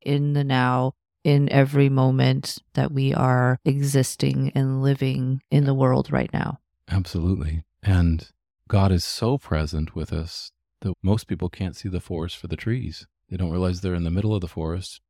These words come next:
Speaker 2: because they're surrounded by trees. They're so intimately connected with God,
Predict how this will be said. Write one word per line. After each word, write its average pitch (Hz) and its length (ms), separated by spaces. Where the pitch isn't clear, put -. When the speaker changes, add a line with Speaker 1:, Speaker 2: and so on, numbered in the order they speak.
Speaker 2:
because - 300
they're 85 100
surrounded 90 400
by 87 120
trees. 113 500
They're 82 460
so 110 840
intimately 95 500
connected 92 420
with 85 140
God, 95 540